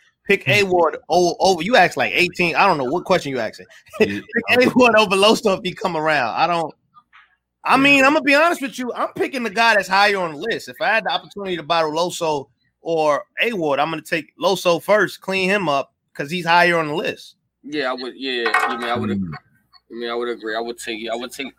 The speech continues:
Speaker 3: I would take Loso just because it would mean something more, a little, mean a little bit. I mean, I don't know, because I just, I think, um, A Ward's stock is higher than Bulls, though, right?
Speaker 2: A Ward's stock higher than Loso. Um,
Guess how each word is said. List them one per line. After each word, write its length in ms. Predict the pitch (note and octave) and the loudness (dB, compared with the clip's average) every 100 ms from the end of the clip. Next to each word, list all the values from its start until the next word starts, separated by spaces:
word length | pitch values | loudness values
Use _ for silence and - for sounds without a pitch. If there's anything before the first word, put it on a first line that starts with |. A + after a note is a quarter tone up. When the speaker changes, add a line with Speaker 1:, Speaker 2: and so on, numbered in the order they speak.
| _ | _
Speaker 3:
I 40 | C3 | -10
would 100 | C3 | -8
take 100 | C3+ | -8
Loso 520 | A2+ B2 B2+ - A#2 G#2 | -10 -8 -10 -10 -12 -10
just 200 | A#2+ - | -10 -12
because 340 | G#2+ A#2+ A#2 | -12 -8 -6
it 60 | A#2 | -6
would 140 | A2 | -10
mean 360 | A2 A#2+ B2 A#2+ | -10 -8 -6 -8
something 400 | - A2 G#2 G#2+ | -10 -12 -12 -14
more, 200 | A2 A2+ | -12 -10
a 60 | A#2 | -8
little, 220 | B2 A#2 | -6 -6
mean 220 | A#2+ A#2+ | -6 -6
a 60 | A2 | -6
little 220 | A#2 A2 | -8 -8
bit. 160 | A#2 A2+ | -6 -2
I 60 | F#3 | 2
mean, 120 | F#3+ | 2
I 60 | F#3 | 2
don't 200 | F#3 F#3+ | 0 2
know, 200 | E3 A#2 | 2 2
because 180 | B2 C#3+ | -4 -4
I 40 | C#3+ | -6
just, 160 | C3+ - - - - | -6 -16 -18 -14 -4
I 80 | E3 | 0
think, 280 | F#3 D#3 D3+ | 0 0 0
um, 460 | D#3 D#3 D3 C#3 - - _ | 2 2 2 0 -4 -12 _
A 120 | C#3 | 0
Ward's 300 | F3+ E3 C#3+ - | 2 2 0 0
stock 320 | D#3+ G#3 D#3 | 2 2 0
is 80 | C3+ | -8
higher 240 | C3 A#2+ | -6 -6
than 120 | A2+ A2+ | -8 -12
Bulls, 280 | A#2 G#2+ G#2 | -12 -14 -14
though, 100 | G#2+ | -8
right? 160 | D#3+ F#3+ _ _ _ _ _ _ _ _ _ _ _ _ _ _ _ _ _ _ _ _ _ _ - | -8 -10 _ _ _ _ _ _ _ _ _ _ _ _ _ _ _ _ _ _ _ _ _ _ -6
Speaker 2:
A 160 | A#2 | -4
Ward's 360 | A2 A2+ G#2+ G2 | -2 -2 -2 -4
stock 440 | - A#2+ A#2 G2+ | -4 2 4 2
higher 680 | - G2 F#2 F2 E2 D#2 D#2 _ - | -2 -4 -4 -4 -6 -10 -12 _ -16
than 200 | D#2 D#2 | -12 -10
Loso. 720 | D#2 D#2 D2 - C#2+ C#2 D2 - _ _ _ _ _ _ | -10 -12 -16 -14 -12 -12 -14 -20 _ _ _ _ _ _
Um, 640 | - F#2 G2+ G#2 G#2 G2 G2 | -4 -2 0 0 0 -2 -6